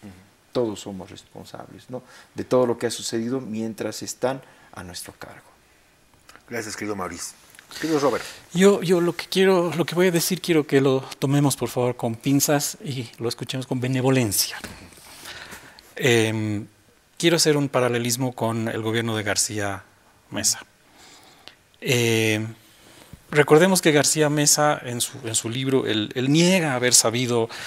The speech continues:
Speaker 3: lo de la calle Harrington, niega haber sabido o, o ser, cual, tener cualquier tipo de responsabilidad con lo de Marcelo, niega todo, niega, él no sabía, él no era, no.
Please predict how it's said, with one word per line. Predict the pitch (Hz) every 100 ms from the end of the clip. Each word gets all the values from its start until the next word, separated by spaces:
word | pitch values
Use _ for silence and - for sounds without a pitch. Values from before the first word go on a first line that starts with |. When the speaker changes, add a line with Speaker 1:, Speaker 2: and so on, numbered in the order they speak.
| - -
Speaker 3:
lo | 117
de |
la | 113
calle | 107 123 117
Harrington, | 127 143 135 139 135 131 127
niega | 131 170 180 165 151
haber | 135
sabido | 131 131 123 131 127
o, | 113 107 107 107 - 110
o |
ser, | - 123 - - -
cual, | - 113
tener | - 120 123
cualquier | 113 110 117
tipo | 127 123
de | 113
responsabilidad | 107 - 113 - 113 113 120 117
con | -
lo | 110 107
de | 107 107 -
Marcelo, | 151 120 110 143 139 131
niega | 139 175 180 170 151
todo, | 151 170 151
niega, | 135 147 123
él | 120 147
no | 147
sabía, | 139 139 147
él | 127
no | 135
era, | 143 127
no. | 127 127